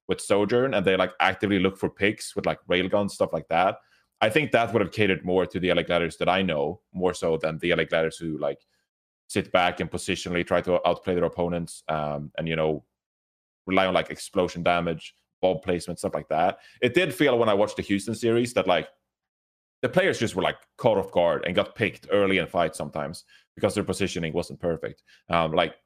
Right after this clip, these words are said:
Kevster stood out to me once on Hollywood Point A or something like that, where he just, like, got picked on Genji. Um, and so I'd, I'd much rather see, like, the Gladiators take the fight to the enemy team. And I think Sojourn allows for that in a way that obviously Ashe doesn't because she's a slower hero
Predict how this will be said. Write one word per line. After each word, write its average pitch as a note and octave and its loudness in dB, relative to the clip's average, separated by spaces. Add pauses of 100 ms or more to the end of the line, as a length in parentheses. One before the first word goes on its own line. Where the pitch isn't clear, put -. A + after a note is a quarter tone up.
(160)
Kevster G#2 0
stood F#2+ 0
out F#2 2
to - -10
me F2+ -2
once F2+ -2
on D2+ -8
Hollywood F2 0
Point E2 -6
A E2 2
or F2+ 0
something F#2 -6
like F#2+ -2
that, G2+ 0
where F2 -8
he E2+ -6
just, D#2+ -12
like, D#2+ -4
got D2 -10 (100)
picked - -12
on D2 -12
Genji. C#2+ -12 (420)
Um, D2+ -6 (280)
and F#2+ 2
so G2 4
I'd, G2+ 2
I'd F#2 0
much A2+ 2
rather G2 2
see, G2+ -6
like, E2+ 0
the D#2+ -8
Gladiators F2 0
take G2 -4
the F2+ -6
fight F2+ 0
to G2 -4
the E2+ -2
enemy E2+ 0
team. G2 -6 (240)
And F#2+ 2
I F#2+ 2
think A2 0
Sojourn F2 0 (460)
allows F#2 2
for - -2
that G#2 2
in G2 -2
a E2+ 0
way E2+ 2
that D#2 0 (220)
obviously F2 -4
Ashe D#2+ 0
doesn't D#2 -4
because D#2 -8
she's E2 -12
a D#2 -14
slower D2+ -4
hero D2+ -4